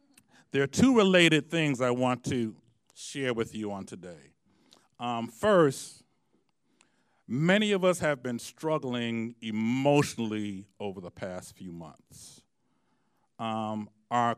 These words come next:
country is experiencing a tremendous amount of change. Many of us are wrestling with a host of important issues,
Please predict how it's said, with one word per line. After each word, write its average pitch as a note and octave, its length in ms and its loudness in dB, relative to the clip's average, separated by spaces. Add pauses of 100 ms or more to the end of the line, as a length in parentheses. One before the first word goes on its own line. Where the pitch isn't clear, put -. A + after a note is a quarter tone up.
country F#3+ 420 -2
is C3 140 -4
experiencing C3+ 720 -10
a G#2+ 60 -10
tremendous C3 680 -10
amount G#2+ 300 -8
of G2 100 -14
change. E2+ 760 -16 (840)
Many F3+ 380 0
of E3 100 -4
us E3+ 140 0
are B2 180 -2
wrestling C#3 680 -2
with B2 220 -2
a G#2+ 100 -4
host E3+ 540 -6
of A2+ 120 -10
important C3+ 640 -6
issues, G2 760 -12